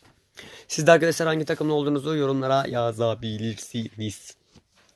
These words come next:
Evet arkadaşlar bir de şunu demek istiyorum. Buraya kadar izleyen kardeşlerim varsa tam buraya kadar. Şu an dakika dokuz buçuk. Yani videonun dakikası. Tam dakikayı etiketleyip desin ki "Abi izledim." yazsın.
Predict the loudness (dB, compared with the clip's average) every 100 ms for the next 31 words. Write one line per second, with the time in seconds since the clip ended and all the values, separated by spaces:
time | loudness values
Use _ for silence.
0 | _ _ _ _ -20 -20 -20 -20 0 8
1 | 10 8 6 0 0 -4 -4 -2 -2 -2
2 | -8 -8 -4 -4 -6 -6 0 4 4 6
3 | 4 4 4 2 0 0 0 0 0 0
4 | -2 -2 0 2 2 0 -2 0 0 2
5 | 0 0 -2 -2 -2 -2 -2 -2 -2 -2
6 | -6 -6 -8 -8 -20 _ _ -6 -4 -2
7 | -2 -2 -4 -4 -6 -8 -8 -8 -12 -18
8 | -18 -20 -20 _ _ -8 4 4 6 2
9 | 2 0 2 2 2 -2 -2 -2 -2 0
10 | 2 2 2 0 2 0 0 4 6 6
11 | 6 2 0 -2 -2 -4 -6 -12